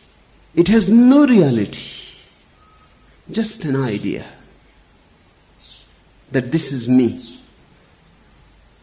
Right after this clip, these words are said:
If you want to do anything about the ego,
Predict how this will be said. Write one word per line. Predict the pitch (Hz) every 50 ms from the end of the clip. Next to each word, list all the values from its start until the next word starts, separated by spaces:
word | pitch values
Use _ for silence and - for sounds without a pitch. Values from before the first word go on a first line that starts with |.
| _ _ _ _ _ _ _ _ _ _ _ _ _ _ _ _ _ _ _ _ _ _ _ _ _ _ _ _ _ _ _ _ _ _ _ _ _ - - - - - - _ _ _ _ _ _ - _ _ _ _ _ _ _ _ _ _ _ _ _ _ _ _ _ _ _ - -
If | 143 135 - -
you | 143 127
want | 113 123 123 131 165 160 -
to | 139 120
do | - 131 123 - 127
anything | 131 127 135 135 135 - 139 120
about | 101 104 101 107 107 110 107 101 95
the | 107 - - 110
ego, | 113 - 107 117 175